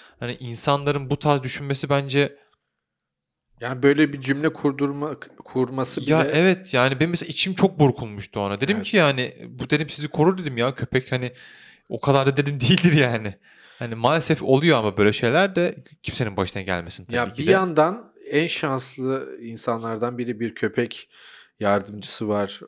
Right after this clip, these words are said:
Speaker 2: Onun çok
Speaker 1: Evet.
Speaker 2: yakın bir arkadaşı olmuş. Bu çok güzel bir şans. Yani onun engel durumu ile ilgili ve düşünebiliyor musun ya bu şansa sahip olmayan binlerce insan var. Ee, özellikle Anadolu'da.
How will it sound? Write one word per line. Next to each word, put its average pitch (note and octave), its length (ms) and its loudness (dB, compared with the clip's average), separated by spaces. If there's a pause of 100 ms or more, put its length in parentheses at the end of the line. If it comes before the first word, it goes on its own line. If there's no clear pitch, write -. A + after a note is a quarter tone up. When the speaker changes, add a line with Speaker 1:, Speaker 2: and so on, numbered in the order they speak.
Speaker 2:
Onun G#2 340 -12
çok A#2 160 -4
Speaker 1:
Evet. B2 100 2
Speaker 2:
yakın A#2 240 -6
bir A2 60 0
arkadaşı A2+ 800 -4
olmuş. G#2+ 560 -10
Bu B2 140 -2
çok - 260 -4
güzel C3 300 0
bir A#2+ 60 -8
şans. G2+ 380 -8 (440)
Yani G2+ 180 -4
onun G#2 220 -10
engel G2+ 380 -2
durumu G#2 260 -4
ile G2+ 200 -6
ilgili A#2 420 -6
ve B2+ 200 -2
düşünebiliyor D3 540 -6
musun C3 200 -12
ya G#2 200 -6
bu B2+ 640 0
şansa C3+ 380 -6
sahip B2+ 340 2
olmayan C3 500 -4
binlerce A#2+ 520 -2
insan A2 340 -6
var. A#2+ 240 -6 (480)
Ee, - 20 -16
özellikle G2 720 -4
Anadolu'da. A2 640 -2